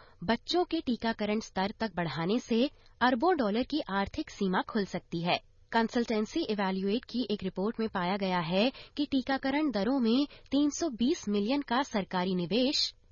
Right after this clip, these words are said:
एक दशमलव एक बिलियन डॉलर का नेट रिटर्न दे सकता है। बात करें खेल की, तो क्वींसलैंड राज्य चुनाव अभियान के कारण दो हज़ार बत्तीस ओलंपिक के लिए ब्रिस्बेन की तैयारी के बारे में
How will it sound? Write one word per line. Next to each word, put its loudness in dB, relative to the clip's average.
एक 2
दशमलव 0
एक 2
बिलियन 2
डॉलर 0
का 4
नेट 0
रिटर्न 0
दे 0
सकता -4
है। 2
बात 2
करें 0
खेल 0
की, 0
तो 2
क्वींसलैंड 0
राज्य -2
चुनाव 0
अभियान -2
के -6
कारण 2
दो 4
हज़ार 2
बत्तीस -4
ओलंपिक 0
के -2
लिए 4
ब्रिस्बेन 4
की -2
तैयारी 0
के -2
बारे 2
में 2